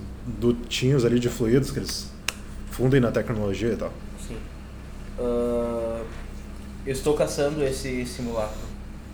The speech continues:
Speaker 2: Essa é a minha missão principal.
Speaker 1: Bom,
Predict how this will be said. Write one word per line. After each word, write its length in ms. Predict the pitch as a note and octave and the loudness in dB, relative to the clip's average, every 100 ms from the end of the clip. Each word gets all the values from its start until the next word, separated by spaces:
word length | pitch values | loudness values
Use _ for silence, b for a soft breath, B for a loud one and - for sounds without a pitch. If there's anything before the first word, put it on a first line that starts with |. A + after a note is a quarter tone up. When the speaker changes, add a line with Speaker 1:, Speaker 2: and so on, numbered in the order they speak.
| - - - - - - - - - - - - - - - - A2+ | -12 -10 -8 -8 -8 -10 -10 -10 -10 -10 -10 -10 -8 -8 -10 -8 2
Speaker 2:
Essa 340 | A#2 A#2 C3+ | 4 4 4
é 100 | B2+ | 4
a 20 | |
minha 160 | B2+ B2+ | 4 2
missão 320 | B2+ B2+ B2+ | 0 -2 -2
principal. 460 | A#2 A2+ G2+ G#2+ G#2 - - - - - - - - - - - - - - - - - - - - | -2 -4 -4 -4 -4 -8 -10 -10 -8 -8 -8 -8 -10 -10 -12 -10 -10 -10 -10 -10 -10 -10 -10 -10 0
Speaker 1:
Bom, 160 | B2+ | 2